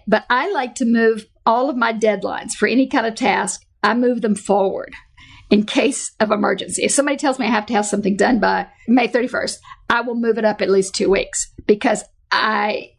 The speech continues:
don't want to be caught in case of an emergency. If there's a major illness,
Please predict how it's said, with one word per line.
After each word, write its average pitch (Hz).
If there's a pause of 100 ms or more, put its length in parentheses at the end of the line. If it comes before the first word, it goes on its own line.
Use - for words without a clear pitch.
don't 240
want 247
to 233
be 247
caught 190
in 185
case 208
of 196
an 185
emergency. 185
If -
there's -
a 175
major -
illness, 269